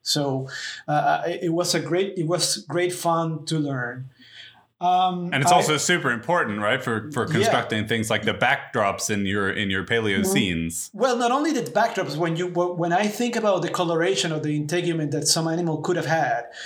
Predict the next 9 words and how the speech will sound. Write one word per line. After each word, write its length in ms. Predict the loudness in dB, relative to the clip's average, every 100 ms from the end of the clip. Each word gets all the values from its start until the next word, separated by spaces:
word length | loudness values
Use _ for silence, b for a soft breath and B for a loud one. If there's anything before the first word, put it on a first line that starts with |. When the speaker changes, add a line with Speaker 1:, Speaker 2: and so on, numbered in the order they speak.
| B 0
Speaker 1:
it's 160 | 2
important 460 | 0 0 0 0 0
for 100 | -2
me 320 | -2 -2 -2
to, 560 | -2 -2 0 0 -2 -4 B B B
you 80 | -2
know, 140 | 0
understand 500 | 0 0 0 -2 0
the 380 | 0 0 0 -4